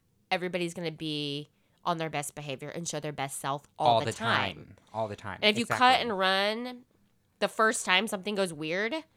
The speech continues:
Speaker 1: then you're gonna have a hard time
Speaker 2: Finding someone.
Speaker 1: finding somebody.
Speaker 2: Yeah.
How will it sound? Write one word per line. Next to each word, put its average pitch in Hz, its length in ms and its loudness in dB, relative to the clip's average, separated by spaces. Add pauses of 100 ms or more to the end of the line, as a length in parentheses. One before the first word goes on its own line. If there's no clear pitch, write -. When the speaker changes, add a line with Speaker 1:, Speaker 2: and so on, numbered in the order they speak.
(480)
Speaker 1:
then 202 400 4
you're 175 200 -6
gonna 233 140 -2
have 233 100 -4
a 202 60 -2
hard 180 220 -4
time 147 540 -6 (120)
Speaker 2:
Finding 131 520 0
someone. 90 480 -10
Speaker 1:
finding - 300 -8
somebody. - 300 -16
Speaker 2:
Yeah. 110 160 -6